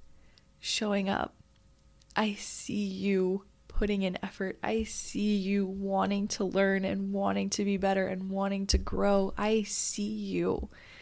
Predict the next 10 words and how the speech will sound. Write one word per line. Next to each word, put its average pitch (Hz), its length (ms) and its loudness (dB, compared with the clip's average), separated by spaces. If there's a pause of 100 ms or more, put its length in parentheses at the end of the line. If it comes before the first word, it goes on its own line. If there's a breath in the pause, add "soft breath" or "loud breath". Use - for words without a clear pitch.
(420 loud breath)
And 208 140 -2
I 208 60 2
am 214 220 0 (460)
proud 220 340 0
of 214 200 -2
you. 196 380 0
And 214 140 0
I 214 140 0
promise 262 880 -4
you, 185 440 2